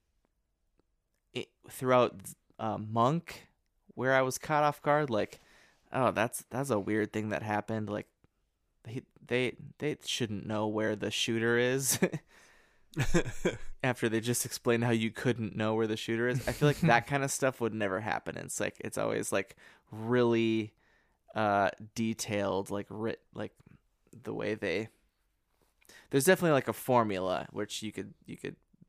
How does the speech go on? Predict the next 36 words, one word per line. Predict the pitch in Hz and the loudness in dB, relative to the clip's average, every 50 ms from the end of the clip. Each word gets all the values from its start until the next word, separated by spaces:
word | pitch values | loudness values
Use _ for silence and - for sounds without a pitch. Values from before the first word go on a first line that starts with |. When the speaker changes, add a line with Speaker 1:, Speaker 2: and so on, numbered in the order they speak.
| - | -12
Speaker 1:
figure | - - 104 - - - | -10 -10 -8 -8 -6 -4
out, | 80 67 - - - - | -4 -4 -4 -6 -6 -4
but, | 120 110 - - | -2 -2 -2 -2
like, | - 80 62 - - - - _ _ _ _ _ _ _ _ _ _ _ _ | -4 -6 -6 -6 -10 -16 -20 _ _ _ _ _ _ _ _ _ _ _ _
it's | - 117 - | -14 -12 -10
just | - 107 - - _ - - _ _ - | -10 -12 -12 -16 _ -20 -20 _ _ -12
maybe | - 110 101 - - 78 107 113 - _ _ _ _ - - _ _ _ _ _ _ _ _ _ _ _ _ - - _ _ _ _ _ _ | -10 -10 -8 -8 -8 -10 -10 -10 -12 _ _ _ _ -20 -20 _ _ _ _ _ _ _ _ _ _ _ _ -20 -20 _ _ _ _ _ _
better | - 110 107 107 107 | -6 -4 -2 -2 -2
written. | 107 117 107 95 113 113 | 0 0 -2 -2 -2 -4
But | 107 113 | -2 -2
I | 123 127 | -2 -2
do | 135 139 160 175 175 | -2 -2 -2 0 0
love | 156 151 156 160 | 2 2 0 0
me | 156 147 151 147 | 0 -2 -4 -4
some | 143 - 120 | -6 -8 -10
Tony | 110 - - 131 123 131 | -10 -8 -8 -8 -6 -6
Shalhoub, | 127 - - 101 107 113 117 113 110 104 - - | -8 -6 -8 -6 -4 -4 -2 -2 -2 -4 -6 -8
and | - 117 | -6 -6
if | 110 107 - | -6 -4 -6
you | 110 | -4
haven't | 120 127 127 127 127 120 | -2 -2 -2 -2 -4 -6
seen, | - - 131 123 120 113 | -6 -4 -4 -4 -4 -2
um, | 101 107 107 110 | -2 -2 -2 -4
Speaker 3:
Yeah. | 113 120 120 - - - - - - - _ _ _ | -4 -6 -8 -10 -16 -20 -20 -20 -20 -20 _ _ _
Speaker 1:
Marvelous | - 113 113 120 120 123 120 120 117 - | 0 2 2 4 4 4 4 2 2 0
Missus | 127 117 117 - 120 113 107 | -2 -2 -2 -2 -2 -4 -2
Maisel, | 107 107 104 104 110 117 131 135 143 151 151 - _ _ _ _ _ _ _ _ _ | -2 -2 0 0 0 0 -2 -2 -2 -2 -4 -8 _ _ _ _ _ _ _ _ _
which | - 135 139 | -14 -10 -8
is | 147 147 | -4 -4
a | 151 147 | -4 -6
Prime | - - 170 156 156 160 160 160 165 165 170 170 _ _ _ _ _ _ _ _ _ _ _ | -4 -4 -2 -2 0 0 -2 -2 -4 -4 -6 -8 _ _ _ _ _ _ _ _ _ _ _
show, | _ - - - 160 160 165 175 175 175 - _ _ _ _ _ _ _ | _ -12 -6 -2 0 0 2 0 0 -2 -6 _ _ _ _ _ _ _
he | _ _ - 123 | _ _ -12 -12
plays, | - - - 120 113 110 107 107 113 | -8 -6 -4 -2 -2 -2 -2 -2 -2
uh, | 110 107 107 107 110 110 _ _ _ _ _ - - - _ - _ _ _ _ _ _ _ _ | -2 0 0 -2 -4 -6 _ _ _ _ _ -20 -20 -20 _ -20 _ _ _ _ _ _ _ _
he, | _ - - | _ -10 -10